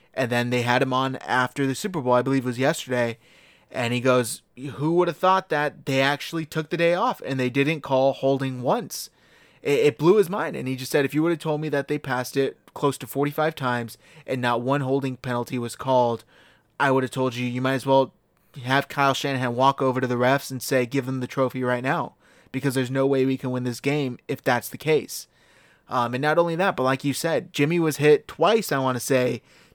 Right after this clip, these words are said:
to the helmet, and then none of that was called. And I know if you're a Chiefs fan for some reason listening to this podcast or any other fan listening to this podcast,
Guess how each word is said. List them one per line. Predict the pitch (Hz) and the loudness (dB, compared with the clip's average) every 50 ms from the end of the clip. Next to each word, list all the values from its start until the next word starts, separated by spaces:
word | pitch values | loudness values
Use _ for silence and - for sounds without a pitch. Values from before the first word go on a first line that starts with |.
| _ - | _ -6
to | - 147 | -2 0
the | 131 127 | 0 2
helmet, | 120 123 120 120 123 123 131 - - _ _ _ _ _ | 2 2 0 0 0 0 -2 -2 -6 _ _ _ _ _
and | - 131 120 120 120 117 117 113 - _ - | -2 0 0 0 0 -2 -4 -6 -10 _ -16
then | 127 123 117 117 113 123 123 131 127 | -14 -12 -10 -6 -2 -2 -2 0 0
none | 123 131 143 | 2 4 4
of | 139 | 4
that | 131 131 143 139 | 4 4 4 2
was | 165 - | 0 -4
called. | - - 135 123 120 117 117 120 120 - _ _ _ _ _ - - _ _ _ _ _ | -4 0 2 2 4 4 2 0 -2 -6 _ _ _ _ _ -20 -20 _ _ _ _ _
And | 160 165 170 | 2 2 4
I | 180 190 | 4 4
know | 190 196 208 208 185 | 4 4 4 4 4
if | - 156 147 165 | 2 0 2 2
you're | 185 185 | 2 2
a | 170 | 2
Chiefs | - - 175 175 156 - - | 0 -2 -4 -4 -4 -4 -4
fan | 156 156 156 156 151 | -2 -2 -2 -2 -2
for | 127 143 131 | -4 -6 -4
some | - 156 147 147 147 | -2 -2 -2 0 0
reason | 151 147 135 147 147 143 | -2 -2 -2 -2 -2 -2
listening | 143 143 - 147 139 135 | -2 -2 -4 -4 -6 -4
to | 135 | -4
this | 131 127 - | -6 -6 -4
podcast | - 139 131 131 131 - 147 131 131 131 - | -2 0 0 0 0 0 0 0 0 0 -2
or | 127 | -2
any | 123 135 143 143 | -2 0 0 0
other | 139 139 139 131 - - _ - - _ _ | 0 -2 -2 -4 -4 -8 _ -20 -20 _ _
fan | _ - 143 131 131 131 | _ -2 0 0 2 0
listening | 131 131 - 139 131 | -2 -4 -4 -4 -4
to | 131 | -4
this | 131 120 | -6 -6
podcast, | - - 131 127 127 - 139 131 131 127 - | -2 -2 -2 -2 0 0 0 0 0 0 -4